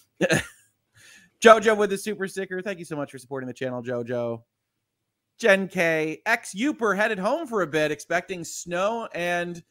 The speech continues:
uh, what, face palms? <laughs> It's just family stuff.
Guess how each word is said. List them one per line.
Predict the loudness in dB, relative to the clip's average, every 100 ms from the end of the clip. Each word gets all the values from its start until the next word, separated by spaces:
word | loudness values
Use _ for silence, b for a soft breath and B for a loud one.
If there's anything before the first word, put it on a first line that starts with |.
| _ _ _
uh, | 2 2 2
what, | -2 -2
face | -2 -2
palms? | -2 -2 -2 -8 -14
<laughs> | _ _ _ _ _ _ -20 -20
It's | -20 -20 b b -14
just | -10 -6
family | -4 -6 -8
stuff. | -8 -10